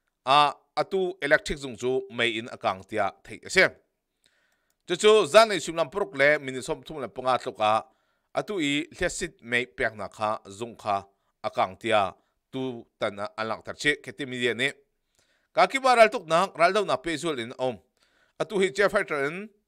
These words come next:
ka ki ba ka na helicopter in ka ka ki da ka na. Singana is a, di pe jim hu meu ni a om mi Freedom Revolution Force F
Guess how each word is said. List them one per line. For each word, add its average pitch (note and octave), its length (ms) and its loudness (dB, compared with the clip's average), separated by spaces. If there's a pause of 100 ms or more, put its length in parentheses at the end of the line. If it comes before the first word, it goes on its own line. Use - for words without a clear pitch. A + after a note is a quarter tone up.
(140)
ka D3 160 4
ki E3 140 -4
ba A#2+ 260 0
ka C#3 180 -2
na A#2 280 2 (100)
helicopter C#3+ 480 -2
in B2 120 -4
ka A2 160 0
ka C3+ 120 -4
ki - 280 -12 (120)
da A2+ 180 -2
ka C3+ 180 -2
na. C#3 260 6 (1040)
Singana A#3 420 4
is F#3 200 0
a, E3+ 300 2 (300)
di C3+ 80 -16
pe A3+ 180 4
jim A3 220 -6
hu A3 100 -6
meu G#3+ 180 -2
ni D3+ 200 0
a C#3+ 240 2
om F3+ 160 -8
mi D3+ 180 -4
Freedom G3+ 600 0
Revolution D#3 560 2
Force D#3+ 400 -2 (1200)
F A3 260 6